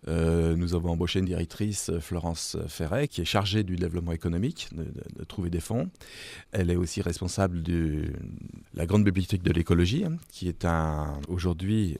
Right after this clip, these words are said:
euh, la plus grande, euh, bibliothèque connue en Europe, euh, sur, euh, le domaine de, le thème de l'écologie, donc qui, euh, peut toucher aussi bien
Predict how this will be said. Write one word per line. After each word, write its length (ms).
euh, 240
la 80
plus 160
grande, 340
euh, 480
bibliothèque 560
connue 320
en 80
Europe, 400
euh, 240
sur, 640
euh, 320
le 140
domaine 300
de, 220
le 140
thème 220
de 80
l'écologie, 580
donc 180
qui, 240
euh, 40
peut 80
toucher 240
aussi 200
bien 200